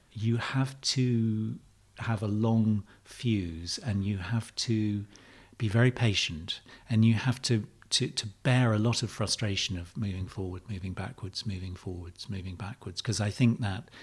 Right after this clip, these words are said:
that's what it involves. And I think if you can do that with clients who are going through this kind of crazy situation, if you can demonstrate that you can do that,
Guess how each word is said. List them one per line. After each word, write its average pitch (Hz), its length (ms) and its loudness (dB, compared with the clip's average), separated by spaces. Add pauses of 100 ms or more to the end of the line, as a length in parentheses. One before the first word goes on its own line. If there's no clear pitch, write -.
(320)
that's - 300 -2
what 101 180 0
it 104 140 -4
involves. 90 640 -8
And 107 120 4
I 117 60 8
think 143 200 6
if 139 100 2
you 147 120 4
can 117 180 6
do 120 220 8
that 87 200 -2
with 92 200 -8
clients 78 480 -6
who 95 100 -6
are 87 60 -8 (100)
going 90 140 -4
through 92 220 -8
this - 180 -6
kind 90 280 -8
of - 160 -12 (520)
crazy 95 340 -2
situation, 92 840 -2
if 98 160 -4
you 120 60 2
can 110 180 4
demonstrate 104 720 2
that - 120 -12
you 98 140 -6
can 87 180 -8
do 82 220 -8
that, 80 280 -10